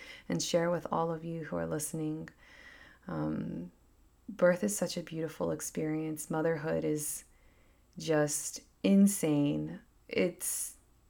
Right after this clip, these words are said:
it's just so magical. I just, I love motherhood. It kicks my ass all the time. I am far from perfect. I'm fucking up all the time, but I know that I'm constantly showing up ready to do better. And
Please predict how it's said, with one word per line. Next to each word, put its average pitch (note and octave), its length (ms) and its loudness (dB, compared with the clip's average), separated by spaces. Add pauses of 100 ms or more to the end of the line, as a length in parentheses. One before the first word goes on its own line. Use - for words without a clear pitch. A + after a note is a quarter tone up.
it's F#3+ 300 0
just G3+ 260 2
so E3 180 6
magical. D3+ 800 2
I F3+ 140 4
just, F3+ 380 -4
I F#3 80 6
love E3 320 4
motherhood. D3+ 380 2
It - 100 -2
kicks G#3+ 260 0
my F3 100 2
ass D#3+ 240 0
all E3+ 140 2
the D#3 80 -6
time. D3+ 340 2
I F3 120 4
am E3 120 2
far D3+ 400 6
from D3+ 220 -2
perfect. - 460 -2 (260)
I'm G3 100 4
fucking F#3 440 4
up D#3+ 160 -2 (100)
all D#3+ 460 8
the D#3 100 -6
time, D3+ 500 0 (440)
but E3+ 120 2
I E3 140 4
know E3 720 6 (420)
that F3 100 4
I'm E3 160 2
constantly G3+ 880 4
showing E3+ 460 0
up D#3 360 0
ready D#3+ 480 0
to - 120 -6
do D#3 200 0
better. C#3+ 520 2 (460)
And D#3 720 4